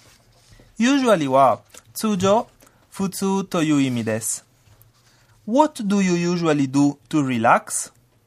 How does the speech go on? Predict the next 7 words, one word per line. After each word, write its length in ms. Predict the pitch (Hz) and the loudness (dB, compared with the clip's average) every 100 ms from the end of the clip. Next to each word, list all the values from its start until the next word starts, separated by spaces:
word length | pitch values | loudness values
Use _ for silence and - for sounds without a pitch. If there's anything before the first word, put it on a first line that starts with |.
| _ _ _ _ _ _ _ _ _ _ _ _ _ _ _ _ _ _ 185 | _ _ _ _ _ _ _ _ _ _ _ _ _ _ _ _ _ _ -4
What 420 | 214 294 - - - | 2 2 0 -10 -2
do 160 | 175 180 | 0 2
you 120 | 165 | 2
usually 540 | 170 175 160 151 143 | 2 0 2 2 2
do 280 | 131 139 135 _ | 2 0 0 _
to 160 | 147 131 | -4 -2
relax? 640 | 117 113 175 - - | 0 2 0 -2 -10